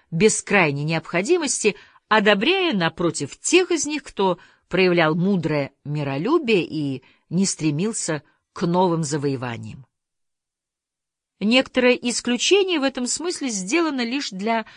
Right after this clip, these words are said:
войн с дакийцами, видимо, с целью подчеркнуть значение побед Трояна. Вместе с тем, в соответствии с вниманием, уделявшимся Трояном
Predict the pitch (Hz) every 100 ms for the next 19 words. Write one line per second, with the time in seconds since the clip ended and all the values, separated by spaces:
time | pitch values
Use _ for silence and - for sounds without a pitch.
0 | - - 185 277 262 220 208 175 233 240
1 | - 302 233 - 143 139 147 139 147 143
2 | _ _ _ - - 226 214 - 233 254
3 | 240 240 196 196 226 240 214 220 226 226
4 | 220 220 _ 220 240 208 139 107 - _
5 | _ _ _ _ _ _ _ _ _ -
6 | 190 302 392 - 175 - 160 139 _ _
7 | _ - - 208 202 226 - 196 196 185
8 | 208 220 196 170 165 196 180 196 190 165
9 | 170 160 175 - 175 175 170 151 143